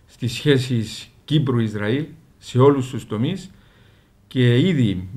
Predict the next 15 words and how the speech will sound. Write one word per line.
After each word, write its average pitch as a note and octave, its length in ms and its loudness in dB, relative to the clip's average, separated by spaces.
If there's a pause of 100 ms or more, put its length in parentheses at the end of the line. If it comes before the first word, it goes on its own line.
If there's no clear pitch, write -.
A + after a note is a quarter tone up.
(180)
υπάρχουν, A#2+ 880 0 (840)
ε, - 40 -12
σχεδιασμοί, A2 840 0 (640)
υπάρχουν C3+ 880 0 (300)
συμφωνίες D3 800 0
που B2 120 -4
έχουν G#2+ 280 -2
γίνει A#2 480 0
και G#2+ 160 -4
μνημόνια C3 580 2
συναντήληψης, A2+ 1040 -4
ε, G2+ 600 -8
τα G#2+ 120 -8
τελευταία G#2+ 520 -2
χρόνια F3+ 480 -6